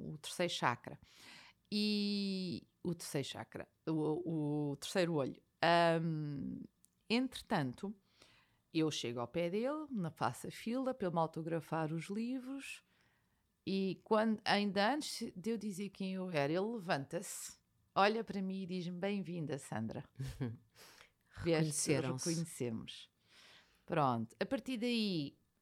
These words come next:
Speaker 1: eh, como ele ia estar na, na Livraria Barata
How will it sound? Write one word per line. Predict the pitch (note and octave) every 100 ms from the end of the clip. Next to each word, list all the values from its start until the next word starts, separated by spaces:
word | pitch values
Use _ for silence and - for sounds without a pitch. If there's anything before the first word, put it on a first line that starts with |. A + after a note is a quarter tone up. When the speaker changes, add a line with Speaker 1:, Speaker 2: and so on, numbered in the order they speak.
| - -
Speaker 1:
eh, | D#3+ D#3+
como | G3+ F#3+
ele | - G3+ G3
ia | F#3+
estar | - E3
na, | D#3 D3+ -
na | E3
Livraria | D#3+ E3 D#3+ D3 D#3+
Barata | F#3 F3 F#3 - C4